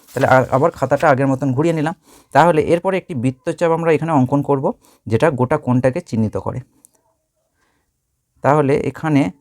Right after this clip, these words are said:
আমরা দেখতে পাচ্ছি যে, একটু বড় করেই টানছি, এই যে এখান থেকে টানাটা শুরু করলাম বৃত্তচাপটা, এইভাবে নিয়ে এই যে গোটা কোণটা, এই গোটা কোণটা কত ডিগ্রি হলো বন্ধুরা?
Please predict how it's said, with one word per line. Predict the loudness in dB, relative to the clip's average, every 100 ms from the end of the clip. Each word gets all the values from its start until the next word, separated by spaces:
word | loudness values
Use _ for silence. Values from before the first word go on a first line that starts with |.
| -8
আমরা | -2 0
দেখতে | 0 -2
পাচ্ছি | -4 -4 -4
যে, | 0 0 0 _ _ _ _ _ _ _
একটু | -8 -2
বড় | 0 0
করেই | -2 -4 -2
টানছি, | -2 -4 -14 _ _
এই | -2
যে | 0
এখান | 0 -2 -2
থেকে | -2 -2
টানাটা | -2 0 -2
শুরু | -4 -6
করলাম | -4 -4 -4 -6
বৃত্তচাপটা, | -8 -8 -10 -10 -4 -4 -2 -8 _ _ _ _ _ _ -6
এইভাবে | 0 0 0 0 0 2 4
নিয়ে | 4 4 4 2 -4 _ _ _ _ _ _
এই | -2 -2
যে | -2 -2
গোটা | 0 0 -2
কোণটা, | -2 -2 -4 -12 _ _ _ _ _ _ _ _ _
এই | -2
গোটা | 2 2
কোণটা | 0 -2 -2
কত | -2 -2
ডিগ্রি | -2 0
হলো | 2 2
বন্ধুরা? | 0 -2 -2